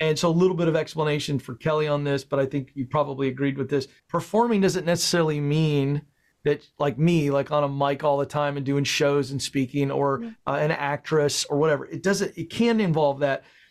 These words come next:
Speaker 1: but it, it really is how I describe here. You come alive when you're doing what you're good at in front of an audience. You enjoy the pressure.
Speaker 2: Hmm,
Speaker 1: You
Speaker 2: totally.
Speaker 1: thrive in the spotlight.
Speaker 2: I would agree with that.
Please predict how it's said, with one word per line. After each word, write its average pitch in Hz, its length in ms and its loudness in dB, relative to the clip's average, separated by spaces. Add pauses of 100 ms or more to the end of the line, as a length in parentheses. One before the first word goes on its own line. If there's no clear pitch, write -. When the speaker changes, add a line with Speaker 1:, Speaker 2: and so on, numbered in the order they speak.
(240)
Speaker 1:
but 165 180 2
it, 165 220 -2
it 170 180 0
really 180 640 0
is 147 640 0
how 156 180 0
I 156 60 0
describe 143 460 -2
here. 117 220 -8
You 135 160 -2
come 185 260 -2
alive 151 400 0
when 143 140 -6
you're 127 140 -2
doing 160 520 0 (560)
what 147 240 -2
you're 143 120 0
good 139 360 0
at 147 300 0
in 127 120 -8
front 147 260 -2
of 135 100 -4
an 131 80 -2
audience. 127 640 -4 (140)
You 151 180 0
enjoy 151 680 2
the 156 120 -6
pressure. - 720 -6 (680)
Speaker 2:
Hmm, 202 220 0
Speaker 1:
You 151 160 0
Speaker 2:
totally. 175 360 -2
Speaker 1:
thrive 151 640 0 (400)
in 156 160 2
the 127 80 -2
spotlight. - 760 -4 (1500)
Speaker 2:
I 156 160 -6
would 156 340 -6
agree 156 320 -4
with 147 160 -4
that. 127 260 -6